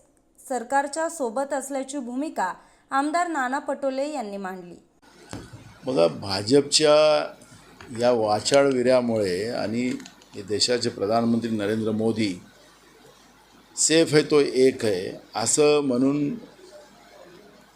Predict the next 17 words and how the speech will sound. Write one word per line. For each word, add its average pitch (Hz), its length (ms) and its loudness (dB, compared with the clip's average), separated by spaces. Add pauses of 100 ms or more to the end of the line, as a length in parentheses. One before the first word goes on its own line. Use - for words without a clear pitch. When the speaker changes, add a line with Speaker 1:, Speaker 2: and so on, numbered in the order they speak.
(380)
Speaker 2:
धर्माधर्मामध्ये 143 840 4
तेढ 131 260 2
निर्माण 127 380 2
करण्याचं 117 400 -4
काम 113 260 0
करत 110 300 0
आले. 85 240 -4 (1080)
त्याचा 127 280 6
परिणाम 147 420 4
आज 139 140 2
देश 123 320 0
भोगतोय 104 420 0
आहे. 92 200 0 (1400)
काश्मीरमध्ये 151 680 4
मुसलमानांनी 139 1040 0 (600)
ज्या 127 220 4
पद्धतीनं, 139 920 2